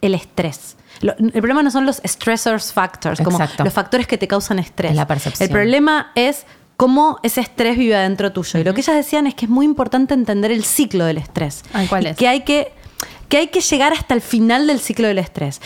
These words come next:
Speaker 1: Ellas dicen, por ejemplo, a vos, un chabón en la calle te persigue tres cuadras gritándote, eso te va a generar estrés. ¿El cuerpo qué quiere? Gritar, decir, "Sos un hijo de puta", pegarle.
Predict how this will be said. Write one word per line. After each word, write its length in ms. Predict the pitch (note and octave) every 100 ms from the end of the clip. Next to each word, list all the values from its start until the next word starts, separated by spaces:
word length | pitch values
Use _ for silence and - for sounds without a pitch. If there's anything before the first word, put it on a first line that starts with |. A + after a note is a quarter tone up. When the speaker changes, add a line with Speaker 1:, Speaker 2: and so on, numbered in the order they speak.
| -
Speaker 1:
Ellas 380 | - B3+ B3+ A#3
dicen, 320 | A#3 - F3
por 140 | E3+ A3
ejemplo, 480 | - G#3 F3 E3+ D#3+ - -
a 120 | G3+
vos, 300 | A3+ B3+ G3+
un 120 | A#3+ B3
chabón 380 | C#4 B3 A#3 G3+
en 120 | F#3+
la 120 | G3
calle 240 | A#3 - G3
te 80 | F3
persigue 340 | D#3+ - B3
tres 180 | A#3+ A#3
cuadras 420 | - A#3+ G#3+ G3
gritándote, 800 | F3 F3+ G3+ A3+ A#3+ B3+ B3+ A#3 - - - _ _ -
eso 220 | F#4 G4
te 100 | B3
va 80 | C#4+
a 40 |
generar 320 | - G#3 F3
estrés. 480 | E3 - E3 D3 - - -
¿El 160 | G#3 G3+
cuerpo 380 | F#4 G#4+ F#4+
qué 140 | - B3
quiere? 440 | - F#3+ E3+ D#3+ D3+ -
Gritar, 680 | G3 A3 G#3+ - D4+ B3+ G3
decir, 300 | F3+ - C#4
"Sos 180 | D4 -
un 80 | C4
hijo 160 | C4
de 120 | B3+
puta", 360 | A3 C4 A#3 G3+
pegarle. 600 | G3+ G#3 C4+ B3+ A3 F#3